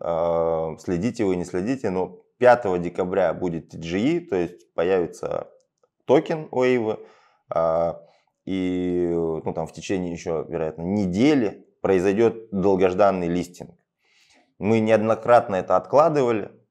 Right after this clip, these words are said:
не потому что мы так хотели, но где-то там ситуация на рынке, где-то мы понимали, что все-таки нам нужно что-то доработать, изменить, а, где-то мы перестраивали концепцию,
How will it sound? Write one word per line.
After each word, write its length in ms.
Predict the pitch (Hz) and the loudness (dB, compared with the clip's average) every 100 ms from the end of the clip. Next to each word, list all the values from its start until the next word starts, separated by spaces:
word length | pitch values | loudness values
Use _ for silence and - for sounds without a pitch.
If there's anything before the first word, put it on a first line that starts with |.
| - | -6
не 340 | 107 135 139 | -2 0 0
потому 360 | 120 104 107 104 | 2 2 2 0
что 140 | - | -4
мы 140 | 92 92 | -4 -2
так 200 | 95 - | -2 -2
хотели, 500 | 95 - 160 156 104 | -4 0 0 2 0
но 140 | 92 | -4
где-то 320 | 90 101 85 | -2 -2 -2
там 300 | 76 80 76 - _ _ _ | -6 -8 -8 -12 _ _ _
ситуация 580 | - 87 101 92 - 87 | -12 4 8 8 4 0
на 160 | 90 | 4
рынке, 360 | 127 175 160 104 | 4 4 2 -2
где-то 280 | 92 95 92 | 0 0 0
мы 140 | 90 | -2
понимали, 480 | 90 92 104 98 87 | -4 -2 0 0 -2
что 240 | - 85 | -6 -10
все-таки 520 | - - 107 98 - | -8 0 0 0 -6
нам 300 | 90 87 92 | -4 -4 -2
нужно 280 | 98 90 90 | -4 -4 -6
что-то 360 | - - 95 87 | -6 -4 -4 -4
доработать, 840 | 85 90 90 95 156 156 107 - - | 0 4 4 4 2 2 -4 -6 -6
изменить, 760 | 95 90 90 92 143 139 - _ _ _ _ _ - | -4 -4 -4 -2 -2 -4 -10 _ _ _ _ _ -4
а, 280 | 85 85 85 | 0 2 2
где-то 300 | 101 117 95 | 0 2 0
мы 120 | 90 | 0
перестраивали 800 | 95 90 - 107 104 92 87 85 | -4 -6 0 4 6 6 2 0
концепцию, 840 | - 87 85 143 156 - 107 98 | -2 -4 2 2 0 -2 -6 -6